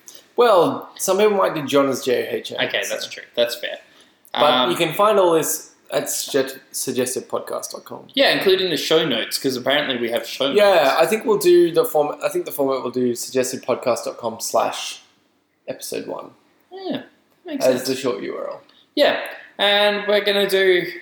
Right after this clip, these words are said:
Speaker 2: we've got another podcast that will be out. We're doing these monthly, I guess. The following month, um, where we're gonna suggest more s-, stuff.
Speaker 1: Well, I don't wanna commit to a schedule just yet.
Speaker 2: Okay. Well, there's gonna be other podcasts at some point.
Speaker 1: Yeah, just whet their appetite.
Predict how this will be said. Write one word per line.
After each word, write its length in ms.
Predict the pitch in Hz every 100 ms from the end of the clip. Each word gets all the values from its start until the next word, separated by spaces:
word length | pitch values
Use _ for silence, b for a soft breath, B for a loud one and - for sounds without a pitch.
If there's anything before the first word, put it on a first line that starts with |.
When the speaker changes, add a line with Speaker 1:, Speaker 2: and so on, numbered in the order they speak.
| _ -
Speaker 2:
we've 120 | 190
got 80 | 185
another 240 | 185 175
podcast 760 | 185 - 175 175 165 - - -
that 200 | 143 147
will 140 | 147
be 180 | 143 143
out. 320 | 143 139 - - - b b b -
We're 80 | 160
doing 200 | 185 170
these 180 | 139 127
monthly, 420 | 135 - 185 180
I 100 | 165
guess. 220 | 170 170 B B B -
The 80 |
following 420 | 139 165 180 175 170
month, 320 | 170 175 - - - -
um, 480 | 135 131 127 123 120 - _
where 140 | 147 139
we're 160 | 151
gonna 140 | 156 165
suggest 420 | 180 170 190 -
more 140 | 127
s-, 140 | 117 - -
stuff. 380 | - - - 220
Speaker 1:
Well, 280 | 254 254 -
I 120 | 240
don't 100 | 226
wanna 120 | 170 -
commit 200 | 139 -
to 80 | 123
a 40 |
schedule 400 | - 120 - 131
just 260 | - - -
yet. 120 | - _ -
Speaker 2:
Okay. 220 | 285 113 - - _ -
Well, 140 | 302 254
there's 140 | 269
gonna 180 | 269 247
be 100 | 190
other 140 | 156
podcasts 540 | 135 123 - 104 - -
at 80 | -
some 180 | 123
point. 220 | 120 107 - _ 392
Speaker 1:
Yeah, 80 | 403
just 240 | - 117
whet 220 | 123 131
their 140 | 123 127
appetite. 480 | - - - -